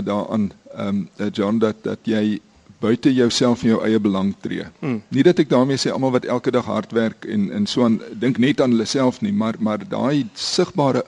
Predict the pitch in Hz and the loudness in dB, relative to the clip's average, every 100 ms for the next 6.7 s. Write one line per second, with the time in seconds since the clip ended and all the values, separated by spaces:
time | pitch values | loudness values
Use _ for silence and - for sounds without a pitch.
0 | - 160 170 147 135 113 - - 107 131 | 2 4 4 2 2 0 -2 -6 -4 -2
1 | 110 107 151 165 160 139 123 110 104 117 | -2 -4 0 2 2 2 2 2 0 0
2 | 113 104 98 101 - 104 98 - - - | 0 -2 -2 -2 -4 -6 -6 -10 -20 -20
3 | - - - 107 110 - 117 - 110 110 | -20 -12 -6 -2 -2 0 0 0 -4 -4
4 | - 101 - 131 151 - 113 - 101 98 | -6 -8 0 2 2 0 -2 -2 -4 -4
5 | 101 - 131 151 170 131 - 131 127 120 | -8 -4 2 4 6 6 4 0 2 2
6 | 107 113 160 175 117 - 101 | 0 2 4 6 4 0 -8